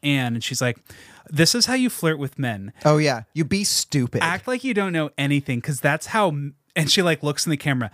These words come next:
Speaker 1: "That's how men expected us to act in the day of the Regency era." And she literally tells Anne, "Act like you don't know what a fork is."
Speaker 2: And then don't tell them who you are until two years into the marriage.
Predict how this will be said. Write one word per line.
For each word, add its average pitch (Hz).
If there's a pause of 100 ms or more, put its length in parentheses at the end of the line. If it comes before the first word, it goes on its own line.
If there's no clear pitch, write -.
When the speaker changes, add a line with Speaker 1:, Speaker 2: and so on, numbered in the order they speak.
(200)
Speaker 1:
"That's 139
how 175
men 143
expected 131
us 127
to 143 (100)
act 127
in 135
the 123
day 131
of 123
the 120
Regency 127
era." 127 (1000)
And 185
she 220
literally 233
tells 143 (120)
Anne, 123 (200)
"Act 165
like 262
you 302
don't 165
know 180
what 180
a 127
fork -
is." 107
Speaker 2:
And 147
then 156
don't 156
tell 143
them 131 (340)
who 180
you 165
are 123
until 117
two -
years 135
into 120
the 123
marriage. 117